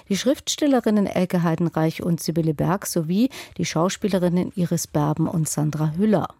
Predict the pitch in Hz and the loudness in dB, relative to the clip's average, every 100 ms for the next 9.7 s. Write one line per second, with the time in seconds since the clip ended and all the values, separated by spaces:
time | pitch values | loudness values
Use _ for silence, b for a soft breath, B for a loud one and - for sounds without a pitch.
0 | _ B B B B - 208 233 220 - | _ B B B B -2 0 0 0 -2
1 | - 220 233 330 349 - - - - 175 | 2 4 6 4 0 -4 -4 -4 0 2
2 | 240 - - 277 269 - 233 240 247 - | 2 0 2 4 4 0 0 2 2 2
3 | 208 202 208 190 185 - 180 175 180 - | 0 2 2 2 2 0 0 2 2 2
4 | 165 160 175 165 156 202 277 - - 170 | 0 2 2 0 2 4 2 0 -2 0
5 | 160 - 160 - - B B B - 180 | 0 -2 -4 -6 -8 B B B -8 0
6 | 208 262 330 311 214 180 170 180 170 170 | 4 6 6 6 4 2 0 0 0 2
7 | 165 160 180 185 - 180 - - 208 180 | 2 2 -2 -2 -2 -2 -4 -4 -2 0
8 | 165 - 160 175 262 180 160 - 170 165 | 0 0 2 2 2 0 -2 -2 2 2
9 | 160 - 180 226 269 247 226 | 2 0 0 2 0 2 2